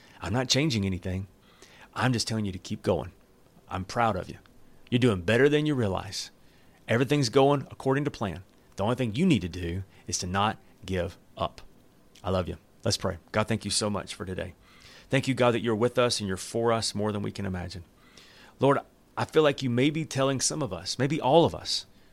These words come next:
"Why are you running, bro? Why are you running away? Why are you stepping back from all that God, God has called you to do?"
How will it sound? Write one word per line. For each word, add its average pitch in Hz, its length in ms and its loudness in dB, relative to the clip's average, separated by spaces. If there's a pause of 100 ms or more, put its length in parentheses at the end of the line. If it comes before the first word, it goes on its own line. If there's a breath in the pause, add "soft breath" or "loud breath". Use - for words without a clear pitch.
(160 soft breath)
"Why 110 120 -2
are - 20 0
you 180 120 -2
running, 160 280 2
bro? 107 260 0 (680 loud breath)
Why 117 140 2
are 147 40 6
you 170 80 8
running 175 280 4
away? 123 360 0 (600)
Why 127 200 2
are 165 80 2
you 165 220 0
stepping 143 460 2
back 113 420 -2 (380 soft breath)
from 110 180 0
all 110 120 4
that 110 120 -6
God, 110 340 2
God 113 200 0
has 104 100 0
called 101 300 -4
you 92 80 -8
to - 100 -14
do?" 87 140 -8